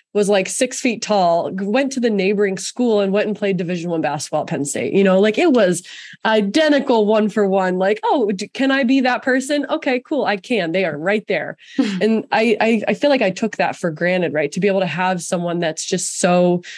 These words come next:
Speaker 1: relatable that you have, like, a very concrete someone to, to look after. And I think Adam talks about this a lot in the sport of trail running specifically, where, you know, that representation isn't there. And,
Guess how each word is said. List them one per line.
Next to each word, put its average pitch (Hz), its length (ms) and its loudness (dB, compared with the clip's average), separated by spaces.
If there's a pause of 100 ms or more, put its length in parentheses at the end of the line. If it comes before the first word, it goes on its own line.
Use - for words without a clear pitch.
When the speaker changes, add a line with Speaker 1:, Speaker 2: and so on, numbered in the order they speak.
(160)
Speaker 1:
relatable 196 720 2 (180)
that 202 80 2
you 202 120 4
have, 190 320 0
like, 180 140 0
a 160 40 0
very 160 280 -2
concrete 165 520 -2
someone 160 480 0
to, 151 160 -6 (100)
to - 120 0
look 165 200 2
after. 165 520 0 (440)
And 202 400 2
I 208 100 2
think 277 200 0
Adam 202 260 2
talks 185 300 -2
about 196 220 0
this 185 160 -4
a 185 60 -2
lot 170 460 0
in 185 200 0
the 175 100 -2
sport 208 260 -2
of 202 80 -4
trail 175 240 -2
running 180 280 0
specifically, 185 720 0
where, 175 480 0 (360)
you 214 80 2
know, 196 140 4
that 196 220 0
representation 196 800 -2
isn't 170 380 -2
there. 208 480 0 (460)
And, 220 320 0